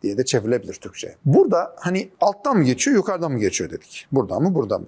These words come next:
Ölçmeye çalıştığınız zaman bakıyorsunuz ki sadece buradan geçiyor. İkisinden birden geçmiyor. Ama ölçmezseniz ikisinden birden geçiyor. Hatta bununla ilgili Schrödinger'in kedisi şeyini de verirler. Hatırlarsınız. Yani işte bir şeyi koydum nükleer olarak. Bozulacak işte ne bileyim iki dakika sonra yüzde elli olasılıkla bozulacak. Bozulursa öldü.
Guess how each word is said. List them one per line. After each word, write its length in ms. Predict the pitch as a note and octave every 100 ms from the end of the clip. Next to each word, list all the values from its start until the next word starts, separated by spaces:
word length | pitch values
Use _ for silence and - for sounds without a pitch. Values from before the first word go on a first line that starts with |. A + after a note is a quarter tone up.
| -
Ölçmeye 400 | C#3 - B3+ D4+
çalıştığınız 640 | - F#3+ F#3+ - A3 C#4 E3
zaman 340 | C#3+ F3+ F#3
bakıyorsunuz 560 | G#3 C4+ G3 D3+ C3+ -
ki 100 | G#3+
sadece 320 | F3 C#3+ D3
buradan 260 | B2 G#2
geçiyor. 220 | E2 - D3
İkisinden 380 | - F#3 C#3+
birden 240 | A#2 B2+ C3
geçmiyor. 360 | G2+ - - A#2+
Ama 140 | D3
ölçmezseniz 480 | C#3 C4+ B3+ A#3+ G#3+
ikisinden 420 | - - F3 E3
birden 240 | A#2 F2+
geçiyor. 260 | D#2 - -
Hatta 240 | - A#3+
bununla 160 | G#3+ B3+
ilgili 160 | A#3 F3+
Schrödinger'in 480 | F3 F3 F3+ E3+ D#3
kedisi 360 | D#3 B2+ -
şeyini 240 | C3 C3+ C3
de 100 | D2+
verirler. 440 | - C#2+ D2+ B2+ _ -
Hatırlarsınız. 560 | - D3+ E2 - A2+
Yani 180 | B2+ A#2
işte 260 | - A#2+ - - -
bir 80 | F#3
şeyi 200 | F3 B2+
koydum 360 | - F#2+ C#3+ C3+
nükleer 300 | A#2+ B2 G#2+
olarak. 280 | F2 F2+ - -
Bozulacak 460 | D#3 B2 G#2+ C3+ -
işte 320 | - - A2
ne 100 | A2
bileyim 160 | - C3
iki 160 | D#3
dakika 200 | A#2+ -
sonra 220 | - A2+ C#3
yüzde 240 | C3+ C3+
elli 140 | B2
olasılıkla 420 | A#2 - - - C#3+
bozulacak. 480 | B2+ G#2+ G#2 D3+
Bozulursa 400 | D3 B2+ F#2+ F#2+
öldü. 260 | F3 A2